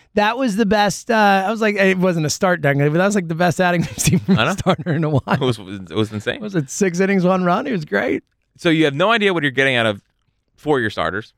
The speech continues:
Speaker 2: pretty much. Then the bullpen right now, it's like either shut down or, or blow up.
Speaker 1: More shut down, though. The bullpen has been good.
Speaker 2: It has been
Speaker 1: I don't
Speaker 2: good.
Speaker 1: think we can rip the bullpen that much.
Speaker 2: It's
Speaker 1: I
Speaker 2: not,
Speaker 1: mean
Speaker 2: it's not ripping. It's just, I, I, I, with Seranthony, I don't know what I'm getting.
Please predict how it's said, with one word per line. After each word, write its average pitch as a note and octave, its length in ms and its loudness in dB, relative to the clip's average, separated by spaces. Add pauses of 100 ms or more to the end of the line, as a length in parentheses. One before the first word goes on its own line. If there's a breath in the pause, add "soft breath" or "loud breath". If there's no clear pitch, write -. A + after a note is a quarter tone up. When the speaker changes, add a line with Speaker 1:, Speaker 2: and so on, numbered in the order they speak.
Speaker 2:
pretty G2+ 160 -16
much. F#2 260 -12 (840)
Then D3+ 160 -2
the C#3+ 80 -2
bullpen G#3 300 0
right G#2 180 0
now, F#2+ 320 -2 (320)
it's B2+ 180 -2
like C#3 240 0 (120)
either C#3 260 0
shut D#3+ 320 -2
down D3 320 0
or, A2 360 2
or G#2+ 260 0
blow B2+ 340 0
up. G#2+ 240 -4 (280)
Speaker 1:
More C#4+ 220 2
shut A#3 280 0
down, A#2+ 200 -4
though. G#2+ 140 -16
The D3+ 100 -12
bullpen E4+ 300 -8
has C4 80 0
been F#3 160 0
good. - 140 -14 (140)
Speaker 2:
It G#3+ 100 -4
has C#4 120 0
been F3+ 80 -2
Speaker 1:
I B3+ 60 2
don't D4 80 2
Speaker 2:
good. - 60 0
Speaker 1:
think B3+ 100 0
we A3 80 2
can F#3+ 120 0
rip D#3+ 140 0
the D3 100 -8
bullpen B2+ 340 -4
that A2 160 -10
much. F#2+ 220 -20
Speaker 2:
It's E3 140 0
Speaker 1:
I - 120 4
Speaker 2:
not, - 100 -6
Speaker 1:
mean E3+ 80 -2
Speaker 2:
it's G3+ 80 -4
not A3+ 240 0
ripping. A#2+ 500 -2
It's A#2+ 140 -4
just, D#3 340 -4 (420)
I, D#3 220 0
I, D3+ 80 -4 (120)
I, C3 140 -4
with C#3 140 -8
Seranthony, F#3 400 0
I C#3 60 2
don't C3 100 0
know C3 80 -2
what A#2 140 0
I'm G#2+ 80 -4
getting. F#2+ 320 -8